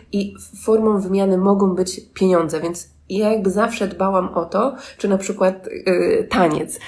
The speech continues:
Tak, wiedziałam, że zawsze mogę zorganizować, y, zajęcia tańca, zawsze mogę iść do jakiejś szkoły, em, w jakiejkolwiek sytuacji bym nie była, tak? Teraz to są, <laughs> to są inne narzędzia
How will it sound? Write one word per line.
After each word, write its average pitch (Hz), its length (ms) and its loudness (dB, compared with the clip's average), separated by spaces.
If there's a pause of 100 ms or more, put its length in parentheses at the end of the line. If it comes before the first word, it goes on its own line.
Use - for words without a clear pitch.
(120)
Tak, 214 180 2
wiedziałam, 208 420 6
że 190 100 4
zawsze 196 300 2
mogę 185 240 2
zorganizować, 175 920 0
y, 170 480 -6
zajęcia 185 440 0
tańca, 165 460 -4
zawsze 180 320 -6
mogę 180 240 -2
iść 175 100 -4
do 180 60 2
jakiejś 190 340 -2
szkoły, - 500 2 (380)
em, 180 540 2
w 185 140 -2
jakiejkolwiek 214 560 2
sytuacji 196 460 -2
bym 180 180 0
nie 180 120 0
była, 160 300 0
tak? 202 240 -4
Teraz 208 300 0
to - 60 -10
są, - 120 -6 (220)
<laughs> - 180 -20
to - 80 2
są - 220 2
inne 175 280 4
narzędzia 190 640 2